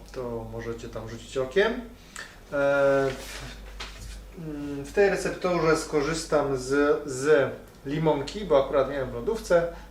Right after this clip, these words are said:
wycisnę sok i sobie go dodam. Mm, a jeszcze taką modyfikację, taki trochę eksperyment, e, zrobiłem, że po, że zamiast dodać po prostu cukru białego,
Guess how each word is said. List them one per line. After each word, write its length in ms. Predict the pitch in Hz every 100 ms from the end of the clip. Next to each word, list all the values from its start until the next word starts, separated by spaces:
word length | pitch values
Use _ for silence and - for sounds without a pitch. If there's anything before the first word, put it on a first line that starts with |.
| -
wycisnę 420 | 156 - - 123
sok 320 | - 139 139 - 135
i 20 |
sobie 440 | - 120 120 117 - - - - - 135
go 120 | 139
dodam. 520 | 135 135 165 233 240 - - 160
Mm, 580 | 151 151 151 151 151 - - - -
a 100 | 180
jeszcze 200 | 196 196
taką 180 | 185 165
modyfikację, 720 | 151 143 139 - 170 - 156
taki 200 | 139 143
trochę 240 | 131 - 147
eksperyment, 800 | - 143 139 147 135 127 - 139 127 123 120
e, 40 | 117
zrobiłem, 580 | 120 127 139 151 135 123
że 160 | 127
po, 140 | 127 135 135
że 220 | 131 127
zamiast 260 | 127 127
dodać 320 | 127 123 123 -
po 160 | 147
prostu 300 | 143 185 147
cukru 320 | - - 135
białego, 560 | 127 131 180 147 180